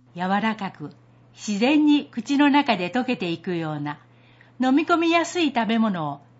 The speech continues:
与えすぎていませんか？噛まないと飲み込めない野菜なども、噛みやすい形に切って、根気よく食べさせていきましょう。二、食事を楽し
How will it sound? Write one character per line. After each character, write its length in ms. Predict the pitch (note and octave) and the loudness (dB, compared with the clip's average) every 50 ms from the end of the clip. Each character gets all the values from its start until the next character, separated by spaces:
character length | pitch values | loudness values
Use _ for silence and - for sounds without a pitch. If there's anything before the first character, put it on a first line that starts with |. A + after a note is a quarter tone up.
| _ | _
与 320 | - E3 E3+ - A3 A3+ B3 | -16 -10 -4 -2 0 0 0
え 40 | B3 | 0
す 140 | - - | 0 0
ぎ 140 | C4 A#3+ G#3+ | 2 2 0
て 120 | - F3+ F3+ | 0 -2 -4
い 80 | F#3 | -2
ま 120 | F#3 G#3 G#3+ | -2 -4 -4
せ 200 | G#3+ - A#3 G#3+ | -4 -4 -4 -4
ん 100 | F#3+ E3 | -4 -6
か？ 280 | - - B3+ D#4+ - - _ _ _ _ _ _ _ _ _ _ _ _ _ _ _ _ _ _ _ _ _ _ _ _ _ _ | -6 -6 -6 -6 -8 -12 _ _ _ _ _ _ _ _ _ _ _ _ _ _ _ _ _ _ _ _ _ _ _ _ _ _
噛 120 | - A#3+ | -4 0
ま 160 | B3 C#4+ D#4 D4+ | 4 4 6 6
な 100 | D#4 C4+ | 4 2
い 100 | A3+ - | 0 -2
と 120 | - G3+ | -4 -4
飲 160 | F#3 F#3+ G3 | -2 0 0
み 120 | G3+ A#3+ A#3+ | 0 0 2
込 120 | D4 C#4+ | 2 2
め 100 | B3+ C4+ | 2 2
な 160 | B3+ C4+ C4 | 4 4 4
い 80 | C4 B3+ | 4 2
野 120 | B3 B3 | 0 -2
菜 260 | A#3 - C4 B3+ B3 | 0 0 0 0 0
な 120 | B3 B3 A#3 | 0 0 -2
ど 120 | F#3 F3+ | -2 -4
も、 200 | D#3 D3+ C#3 - - _ _ _ _ _ _ _ _ _ | -6 -8 -8 -10 -14 _ _ _ _ _ _ _ _ _
噛 160 | - E3+ F3 | -12 -8 -2
み 140 | F3 G#3+ A#3 | 0 2 2
や 120 | B3 B3 A#3+ | 2 2 0
す 140 | - D#4 | -2 -2
い 120 | D4+ B3+ A3+ | -2 -2 -2
形 420 | - A3 G#3 - A3 G#3+ B3 A#3 | -4 -4 -4 -4 -4 -2 -2 0
に 140 | A3 A3+ A3 | 0 0 0
切 120 | - A#3 | -2 -4
っ 60 | A3+ - | -6 -6
て、 320 | - _ - E3 D3 - - _ _ _ _ _ _ _ - - | -8 _ -16 -16 -16 -16 -18 _ _ _ _ _ _ _ -4 0
根 220 | C#4+ D#4+ E4 D#4+ | 2 2 2 2
気 180 | - D#4 D4+ D4 | 0 0 0 2
よ 160 | D#4+ F#4 G4 | 0 0 -2
く 160 | F#4+ - - _ _ _ | -6 -10 -20 _ _ _
食 120 | - G#3+ G3+ | -2 -2 -2
べ 60 | G#3 | -2
さ 160 | G#3 A3 G#3+ | -2 -4 -6
せ 140 | G3+ - G3 | -6 -6 -6
て 120 | - F#3 | -6 -4
い 100 | E3 D#3+ | -6 -4
き 140 | D#3+ - F3+ | -6 -6 -6
ま 140 | D#3 E3 E3 | -6 -6 -8
し 160 | - - F#3 | -8 -10 -8
ょ 260 | D#3+ C#3+ C3+ D3+ F3+ - _ _ _ _ _ _ _ _ _ _ _ _ _ _ _ _ _ _ _ _ _ _ _ _ _ _ _ _ _ _ _ _ _ _ - | -8 -8 -8 -12 -16 -20 _ _ _ _ _ _ _ _ _ _ _ _ _ _ _ _ _ _ _ _ _ _ _ _ _ _ _ _ _ _ _ _ _ _ 0
う。 60 | A3+ | 4
二、 360 | A3+ A#3 B3+ B3+ A3 - - - _ _ _ _ _ _ _ _ _ _ _ _ _ - - - - - | 6 6 6 4 2 -2 -8 -18 _ _ _ _ _ _ _ _ _ _ _ _ _ -20 -20 -20 -20 -20
食 360 | - - - B3+ B3 - E4 D4 | -12 -6 -4 -2 0 2 2 2
事 140 | C#4 D#4 | 4 2
を 120 | D#4 D4+ D4 | 2 2 0
楽 260 | D4 C4+ C4+ D4 F4 | 0 2 2 2 2
し 80 | - - | 2 2